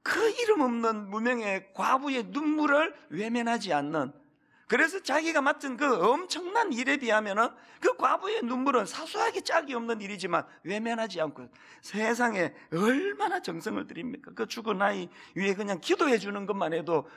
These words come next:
그냥 감지덕진데, 세 번이나 몸을 펴 그 아이 몸, 몸을 세 번 펴서 엎드리고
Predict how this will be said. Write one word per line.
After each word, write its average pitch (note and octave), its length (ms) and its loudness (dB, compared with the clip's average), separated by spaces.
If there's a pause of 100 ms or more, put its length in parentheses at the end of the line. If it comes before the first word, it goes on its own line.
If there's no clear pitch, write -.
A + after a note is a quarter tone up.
(160)
그냥 F3+ 460 0
감지덕진데, E3 840 -6 (1300)
세 F4 420 4
번이나 F4 440 4
몸을 B3+ 300 4
펴 C4 180 -4
그 G#3+ 200 0
아이 A3+ 340 2 (420)
몸, A3 320 2
몸을 A3+ 320 2 (280)
세 B3 280 0
번 B3 200 0 (240)
펴서 - 360 -2
엎드리고 G#3+ 720 0